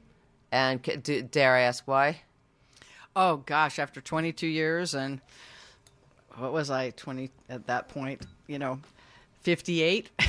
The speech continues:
Speaker 2: It was time. It was time. It was time to, to, to s-, leave that seat for somebody else.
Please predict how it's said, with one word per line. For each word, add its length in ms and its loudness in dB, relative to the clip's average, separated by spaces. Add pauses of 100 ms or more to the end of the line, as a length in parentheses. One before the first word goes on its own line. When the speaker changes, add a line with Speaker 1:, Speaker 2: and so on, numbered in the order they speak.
(720)
Speaker 2:
It 180 0
was 160 2
time. 480 2
It 160 -2
was 160 -4
time. 260 0
It 40 -8
was 120 -4
time 220 4
to, 120 2 (600)
to, 240 2 (380)
to 100 -4
s-, 200 0 (460)
leave 320 2
that 240 6
seat 400 -6
for 160 -8
somebody 440 -2
else. 360 -6